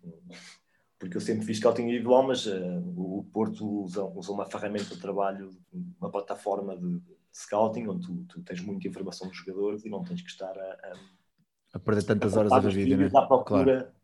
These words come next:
Speaker 1: à procura de, eles usam o Instat, não interessa, há mais, mais dois ou três. Só, só a felicidade, tu, ou a facilidade de tu poderes ter,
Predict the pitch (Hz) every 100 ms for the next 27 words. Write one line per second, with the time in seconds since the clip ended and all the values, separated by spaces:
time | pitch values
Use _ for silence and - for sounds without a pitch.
0 | - - 113 - 120 113 107 101 90 87
1 | - _ _ _ 82 87 101 92 101 98
2 | - 139 101 98 113 117 98 90 85 87
3 | 90 98 95 - 104 104 - - - -
4 | - - _ - - - - - 107 107
5 | 123 - 113 120 - - 90 87 92 92
6 | 113 123 113 - 95 90 95 104 - 104
7 | 101